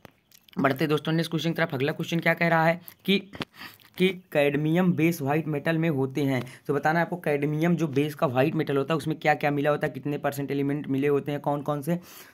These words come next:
तो पहला है पंचानवे परसेंट कॉपर, पाँच परसेंट सिल्वर,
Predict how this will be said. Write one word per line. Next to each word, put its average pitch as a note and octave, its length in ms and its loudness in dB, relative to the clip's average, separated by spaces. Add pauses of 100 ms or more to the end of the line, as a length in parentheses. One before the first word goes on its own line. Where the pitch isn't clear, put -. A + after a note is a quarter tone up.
तो D3 60 -2
पहला C#3+ 300 2
है D#3 280 -2
पंचानवे C#3+ 440 0
परसेंट C#3+ 320 -2
कॉपर, C#3+ 380 0 (280)
पाँच C3+ 200 0
परसेंट E3 340 -2
सिल्वर, E3 380 -2